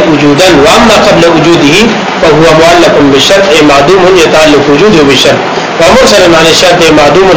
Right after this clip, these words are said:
محتمل للوجود قبله، وعن عدم الأصل كان محتمل لوجودين، ولم يتبدل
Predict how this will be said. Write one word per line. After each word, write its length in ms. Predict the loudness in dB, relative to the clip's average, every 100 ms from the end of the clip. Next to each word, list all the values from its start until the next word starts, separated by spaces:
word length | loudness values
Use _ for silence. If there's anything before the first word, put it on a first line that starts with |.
| 0
محتمل 340 | 0 0 0 0
للوجود 440 | 0 2 2 2 2 0 -4 -8 -4
قبله، 260 | -2 0 2 2
وعن 160 | 2 2
عدم 160 | 0 0
الأصل 220 | 0 0 -2 0
كان 140 | 0 0
محتمل 340 | -2 -2 0 0
لوجودين، 460 | 0 0 0 0 0 0 -2 -4 -6 -2
ولم 240 | 0 2 2
يتبدل 460 | 0 0 0 0